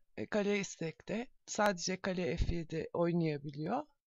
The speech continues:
ve at D altıdan sonra, e, beyaz kazanır. Ve siyah mecburen, e, beyazın kalite fedasını,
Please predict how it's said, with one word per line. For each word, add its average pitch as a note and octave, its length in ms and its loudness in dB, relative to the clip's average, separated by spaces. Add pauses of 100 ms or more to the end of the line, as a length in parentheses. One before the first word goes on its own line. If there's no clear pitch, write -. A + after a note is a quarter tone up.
ve G#3 280 0
at - 260 -2
D F#3 140 2
altıdan E3 840 -2
sonra, D#3+ 540 -4 (580)
e, F3 180 -4
beyaz F#3 460 0 (220)
kazanır. - 640 -2 (840)
Ve A3 340 2 (1200)
siyah G#3 460 4
mecburen, G#3+ 720 4 (200)
e, F#3+ 380 -4 (540)
beyazın G#3 440 2
kalite G#3+ 580 2
fedasını, E3+ 840 0